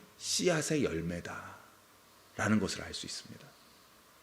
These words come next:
오늘 우리의 삶에 일어나는 여러 가지 일들은 어제 우리가 뿌린 그 씨앗의 열매, 그 열매를 우리가 오늘 맛보고 있는 것입니다.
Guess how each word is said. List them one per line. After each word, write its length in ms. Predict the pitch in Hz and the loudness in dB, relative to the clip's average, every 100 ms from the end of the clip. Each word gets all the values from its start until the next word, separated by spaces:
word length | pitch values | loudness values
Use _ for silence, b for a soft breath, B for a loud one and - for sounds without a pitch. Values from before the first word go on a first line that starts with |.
| - - B B B | -20 -20 B B B
오늘 260 | 101 120 151 | 8 12 12
우리의 400 | 123 107 123 120 | 12 10 12 10
삶에 480 | 120 135 120 120 113 | 10 4 4 6 4
일어나는 680 | 107 104 107 107 101 113 104 | 4 6 6 6 4 4 4
여러 240 | 82 92 | 4 4
가지 280 | 90 87 92 | 4 2 2
일들은 580 | 80 76 76 98 87 82 98 b b b b | -2 -2 -2 0 0 -4 -8 b b b b
어제 680 | 90 92 92 131 147 170 - | 0 2 6 8 8 6 2
우리가 640 | 92 95 92 113 147 170 - - - - - - | 0 2 2 2 2 -2 -8 -20 -20 -20 -14 -2
뿌린 420 | 151 160 180 214 - - - | 2 4 4 0 -4 -20 -16
그 220 | - 113 | 0 4
씨앗의 760 | 113 - 160 147 139 147 143 - | 4 4 2 2 2 2 4 4
열매, 440 | 82 82 80 78 - b b b | 0 -2 -4 -8 -14 b b b
그 220 | - 165 | 6 8
열매를 420 | 101 98 127 135 143 | 10 10 10 8 8
우리가 400 | 101 110 131 - - | 6 4 4 4 12
오늘 340 | 127 160 208 | 12 12 12
맛보고 540 | 160 - - 156 156 | 12 4 4 6 8
있는 240 | 113 82 80 | 6 4 -2
것입니다. 480 | 82 - 87 85 | -6 -8 -8 -10